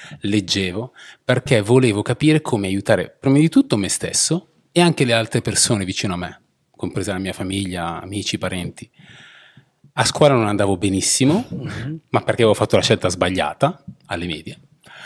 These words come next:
Speaker 1: E quindi mi sono iscritto in scienze della comunicazione.
Speaker 2: Ok.
Speaker 1: Questo cosa ha comportato? Che mi sono laureato, ho fatto la, la laurea a breve e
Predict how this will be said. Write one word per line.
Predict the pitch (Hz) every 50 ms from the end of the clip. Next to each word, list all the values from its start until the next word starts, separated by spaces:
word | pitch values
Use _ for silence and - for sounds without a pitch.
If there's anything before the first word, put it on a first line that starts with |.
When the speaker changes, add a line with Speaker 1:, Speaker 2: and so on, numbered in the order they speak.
| - - - - -
Speaker 1:
E | - 185
quindi | - - 220 151 117 113 123 131 127 - - - -
mi | - 165 151
sono | - - 156 151
iscritto | 160 - - - 139 117 - - - 156 156 - -
in | - 123
scienze | 110 - - 123 107 101 - 113
della | 107 104 101
comunicazione. | - - 101 95 95 - 101 - - - - 98 80 82 82
Speaker 2:
Ok. | 107 110 - - - 87 92 120 131 143 - _ _ _ _ _ _ _ _ _ _ _ _ - - - - _ _
Speaker 1:
Questo | - 156 135 - - -
cosa | 101 101 101 110
ha | -
comportato? | - 127 120 - - - - 180 170 - 110
Che | - - 101
mi | 98 98
sono | - - - 113 98 90 85 82 - -
laureato, | - 101 95 92 92 95 92 90 90 - -
ho |
fatto | - - - - 95
la, | 87 87 82 82 82 80 76 - -
la | 92 87
laurea | 87 85 87 87 90 85
a | 85
breve | 82 87 82 78 82 110 151 165 _ _ _ _ - - - - - - - -
e | _ - 139 127 131 127 127 123 120 117 113 113 110 101 -